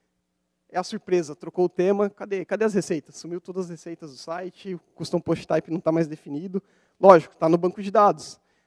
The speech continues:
mas você, pro usuário, a sensação de que ele perdeu aquele conteúdo, se ele trocar de tema e o custom post type sumir.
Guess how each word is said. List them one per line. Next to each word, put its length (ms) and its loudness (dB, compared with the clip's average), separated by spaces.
mas 160 -12
você, 380 -4
pro 140 4
usuário, 600 0
a 180 -4
sensação 480 -2
de 100 -6
que 60 0
ele 80 4
perdeu 300 4
aquele 200 -2
conteúdo, 520 0
se 100 -8
ele 80 -8
trocar 300 -2
de 120 -8
tema 300 0
e 20 -6
o 60 -8
custom 240 -8
post 240 -4
type 180 0
sumir. 380 -6